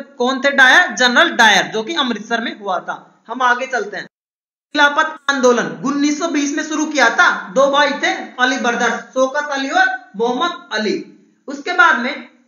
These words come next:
अट्ठाईस मई उन्नीस सौ बीस को हंटर कमेटी ने अपनी रिपोर्ट दी थी।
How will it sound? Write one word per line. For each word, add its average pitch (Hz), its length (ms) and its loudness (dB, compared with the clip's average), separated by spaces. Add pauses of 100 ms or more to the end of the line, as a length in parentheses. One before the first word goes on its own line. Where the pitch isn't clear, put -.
अट्ठाईस - 520 -2
मई 320 180 -4
उन्नीस 294 340 -6
सौ 294 120 -4
बीस 269 260 -6
को 320 80 -4 (220)
हंटर 311 320 -2
कमेटी 269 360 -4
ने 294 100 -2
अपनी 294 260 -4
रिपोर्ट 247 380 -4
दी 220 140 -6
थी। 294 160 -6